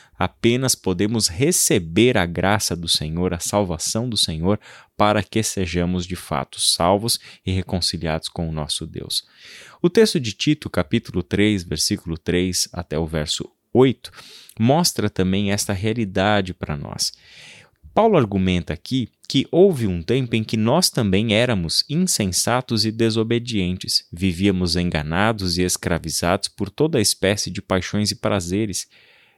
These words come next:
Vivíamos na maldade e na inveja, sendo detestáveis e odiando uns aos outros.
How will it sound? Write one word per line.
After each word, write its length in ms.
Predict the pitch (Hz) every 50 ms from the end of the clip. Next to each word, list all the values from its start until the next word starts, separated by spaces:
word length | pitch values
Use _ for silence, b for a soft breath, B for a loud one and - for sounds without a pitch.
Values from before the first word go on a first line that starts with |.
| b
Vivíamos 540 | - 143 143 117 131 190 220 202 175 135 107
na 180 | 107 120 139 151
maldade 720 | 135 127 151 185 165 113 95 98 113 127 123 104 - 90
e 40 | 85
na 160 | 87 95 101
inveja, 520 | 104 90 76 80 85 90 98 95 85 82
sendo 320 | 80 - - 104 107 104 98
detestáveis 1040 | 90 92 117 127 - - 104 95 - - - - 110 117 123 120 127 127 120 113
e 120 | 113 117 123
odiando 680 | 143 156 147 127 127 127 110 110 131 165 170 131 107
uns 160 | 98 92 82
aos 200 | 82 76 73 71 73
outros. 440 | 73 78 - - - - - -